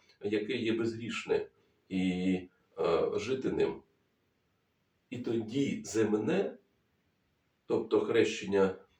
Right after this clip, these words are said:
водою, перетворюється в небесне, хрещення Духом Святим. І ті люди,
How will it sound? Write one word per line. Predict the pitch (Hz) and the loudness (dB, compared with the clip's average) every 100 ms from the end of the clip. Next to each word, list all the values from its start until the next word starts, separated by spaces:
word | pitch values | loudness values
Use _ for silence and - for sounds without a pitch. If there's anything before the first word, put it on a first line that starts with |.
| - | -8
водою, | 98 107 107 104 - 101 - - _ | 4 4 8 6 6 4 -2 -14 _
перетворюється | 120 139 175 170 160 151 - 147 | -2 0 0 2 4 2 0 0
в | - 117 | 0 -2
небесне, | - 92 - - - - _ _ _ | 2 2 0 -8 -14 -16 _ _ _
хрещення | - 110 113 - 107 104 | -4 0 0 -2 0 0
Духом | 104 110 - 90 | 0 -4 -2 -4
Святим. | - - - - - _ _ _ _ _ _ _ _ _ _ _ _ _ _ _ _ _ _ _ _ _ _ _ _ _ _ _ _ _ | -4 -8 -6 -8 -12 _ _ _ _ _ _ _ _ _ _ _ _ _ _ _ _ _ _ _ _ _ _ _ _ _ _ _ _ _
І | 147 | -6
ті | 139 156 | 2 2
люди, | 156 170 - 131 95 - | 4 2 2 4 2 0